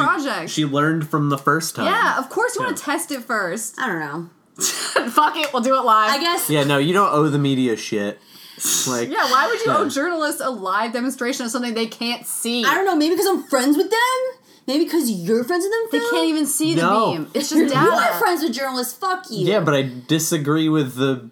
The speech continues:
Speaker 2: the, like, the martyr complex that a lot of
Speaker 3: Sure.
Speaker 2: them have.
Speaker 1: Yeah.
Speaker 2: Yeah.
Speaker 3: Anyway,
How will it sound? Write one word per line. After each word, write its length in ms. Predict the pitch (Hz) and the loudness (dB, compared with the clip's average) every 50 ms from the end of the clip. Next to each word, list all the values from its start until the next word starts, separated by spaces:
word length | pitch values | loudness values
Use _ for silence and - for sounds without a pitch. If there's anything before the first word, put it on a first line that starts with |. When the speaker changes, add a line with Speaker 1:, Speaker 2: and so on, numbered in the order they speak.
| _ - - | _ -6 -2
Speaker 2:
the, 100 | 135 131 120 120 113 127 | -2 -2 -2 -2 -2 -2
like, 200 | 127 123 120 120 | -2 -2 0 -2
the 80 | 131 | -2
martyr 440 | 127 127 123 123 139 147 127 117 110 | 0 0 2 2 2 2 0 -2 -4
complex 680 | 104 - 120 104 101 101 - - 104 95 - - - - | -4 -4 -4 -4 -4 -4 -4 -4 -4 -4 -4 -8 -8 -4
that 140 | 113 104 | -2 -2
a 40 | 101 | 0
lot 140 | 107 - - | 0 -2 -2
of 20 | 92 - | -2 -4
Speaker 3:
Sure. 60 | - | -4
Speaker 2:
them 120 | - - | -6 -6
have. 280 | 98 113 101 - 107 101 | -6 -6 -8 -8 -8 -8
Speaker 1:
Yeah. 260 | 180 - - 98 - - | -6 -6 -6 -8 -6 -6
Speaker 2:
Yeah. 140 | 135 127 - - - - - - - | -6 -6 -6 -10 -18 -20 -18 -8 -4
Speaker 3:
Anyway, 480 | 311 330 294 226 170 151 135 - - | -4 -2 -2 -2 -4 -4 -6 -8 -10